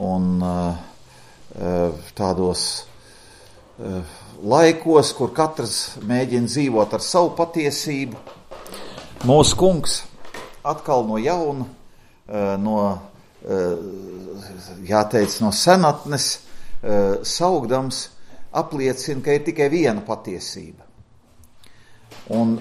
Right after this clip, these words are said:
viņš ir šī patiesība, un tie, kas paliek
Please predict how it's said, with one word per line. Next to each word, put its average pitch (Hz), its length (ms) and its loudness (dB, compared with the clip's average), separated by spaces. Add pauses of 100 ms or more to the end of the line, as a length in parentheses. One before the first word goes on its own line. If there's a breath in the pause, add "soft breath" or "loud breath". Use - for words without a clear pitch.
viņš 156 400 6
ir 151 140 4
šī - 220 2
patiesība, 127 800 0
un 107 200 0
tie, 180 160 2
kas 135 240 -2
paliek 117 480 0